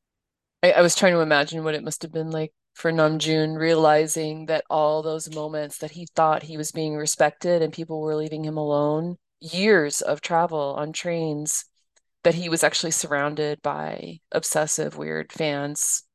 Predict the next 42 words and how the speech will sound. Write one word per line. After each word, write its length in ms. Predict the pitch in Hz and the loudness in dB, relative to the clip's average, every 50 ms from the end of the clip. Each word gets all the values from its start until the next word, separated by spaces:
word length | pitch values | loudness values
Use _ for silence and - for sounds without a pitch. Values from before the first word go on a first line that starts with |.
| _ - | _ 0
that 200 | 175 151 - - | 0 0 0 -2
paid 420 | - 165 156 151 151 147 143 - - _ _ _ _ _ - | -6 -6 -4 -4 -4 -6 -8 -10 -16 _ _ _ _ _ -4
to 120 | - 170 | -2 0
know 460 | 160 156 151 151 151 151 151 151 147 - | 0 2 2 2 0 0 -2 -6 -8 -6
where 200 | - 151 143 147 | -6 -4 -4 -4
he 140 | 151 147 143 | -6 -8 -8
was 120 | 147 147 | -6 -4
sitting 320 | - - 160 147 143 147 143 | -2 -2 -2 -2 -4 -6 -8
and 100 | 143 143 | -8 -6
bought 200 | - 139 139 - | -6 -6 -6 -6
tickets 400 | - 156 - - 147 - - - | -10 -10 -10 -10 -10 -10 -10 -10
next 200 | 135 131 - - | -6 -4 -4 -4
to 120 | - 147 | -2 -4
him. 280 | 143 143 147 147 151 147 - - - - - - | -4 -4 -4 -4 -4 -8 -10 -16 -18 -18 -6 0
And 140 | - 185 190 | 4 6 8
that, 200 | 190 190 - - - | 8 8 6 6 4
I, 200 | - 175 175 - | 4 4 6 4
I 160 | - 175 185 202 | 6 6 6 6
would 200 | 196 190 175 165 | 6 4 2 0
just 320 | - 170 160 - - - | -2 -2 -2 -4 -6 -8
be, 520 | - 170 165 160 156 156 151 151 151 151 _ _ _ - | -10 -10 -10 -10 -10 -10 -10 -12 -12 -14 _ _ _ 0
I 60 | 190 | 2
don't 100 | 190 165 | 2 2
know, 60 | - | 2
I, 320 | 147 - - _ - 190 | 0 -2 -2 _ -2 -2
I 20 | 220 | 0
would 180 | 220 190 170 - _ _ _ _ _ _ - | -2 -4 -8 -12 _ _ _ _ _ _ -12
think 180 | 180 165 - | -12 -10 -10
that 140 | - 165 - | -12 -10 -8
that 160 | 151 143 - | -8 -8 -6
must 220 | 151 156 - - - | -8 -8 -8 -10 -12
be 120 | 156 151 | -16 -14
really 500 | 147 147 156 156 151 147 143 139 143 147 | -12 -6 -4 -2 -2 -2 -2 -4 -6 -10
traumatizing. 840 | - - - 151 151 151 151 - - - 147 147 - 151 143 147 - - - - - - - - - _ | -12 -8 -6 -6 -4 -4 -6 -6 -4 -4 -4 -2 0 -2 -2 -2 -4 -6 -12 -16 -16 -16 -18 -20 -6 _
And 240 | - 175 170 165 165 - | 4 6 6 6 6 6
I 140 | 160 175 185 | 6 6 6
was 220 | 175 170 - - | 6 4 2 2
shocked, 380 | - - 170 170 165 - - 170 | 4 6 6 6 4 2 0 -2
actually, 420 | 156 151 - - - 160 156 156 | -4 -2 -4 -6 -4 -4 -4 -4
when 220 | 151 156 151 156 156 | -4 -6 -6 -8 -8
he 180 | 151 165 165 | -12 -16 -18
posted, 720 | - - - 165 160 - - - 160 156 151 151 151 - | -18 -10 -8 -6 -6 -6 -4 0 2 2 2 2 0 -4